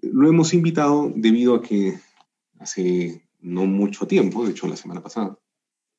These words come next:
em, ha, se ha dado el fallo de,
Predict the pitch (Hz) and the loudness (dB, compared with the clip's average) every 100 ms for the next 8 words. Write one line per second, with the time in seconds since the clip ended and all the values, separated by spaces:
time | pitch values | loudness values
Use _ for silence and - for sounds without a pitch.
0 | _ _ - - _ _ _ _ - 98 | _ _ -20 -20 _ _ _ _ -6 -4
1 | 90 87 85 - _ _ _ _ _ _ | -2 -4 -8 -18 _ _ _ _ _ _
2 | _ _ _ _ - - _ _ _ 110 | _ _ _ _ -20 -20 _ _ _ 0
3 | 110 107 - _ 117 - 117 120 117 110 | 2 2 -2 _ -12 -2 2 4 4 4
4 | 92 85 139 127 98 95 85 82 82 | 2 -2 -2 2 2 2 0 -4 -10